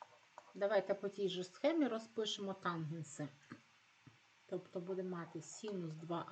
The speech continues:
альфа на косинус два альфа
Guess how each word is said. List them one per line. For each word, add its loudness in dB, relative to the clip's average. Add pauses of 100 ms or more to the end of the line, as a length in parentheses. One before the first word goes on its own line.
альфа -2 (1400)
на -2 (500)
косинус 0 (200)
два 2 (100)
альфа -2